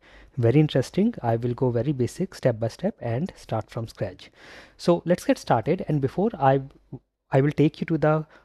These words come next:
config file, let us see a mnemonic,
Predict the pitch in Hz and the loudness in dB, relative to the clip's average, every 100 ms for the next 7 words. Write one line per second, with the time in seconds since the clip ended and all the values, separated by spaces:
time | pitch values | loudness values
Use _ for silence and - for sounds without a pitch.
0 | _ 135 123 - - - 117 107 202 - | _ 0 0 -2 -8 -2 -2 0 -6 -8
1 | - - - 135 226 - - - 160 160 | -20 -8 -2 -2 -2 -8 -20 -6 -4 -2
2 | 123 135 196 _ _ - 127 123 113 175 | 0 0 -2 _ _ -2 0 2 2 0
3 | - | -2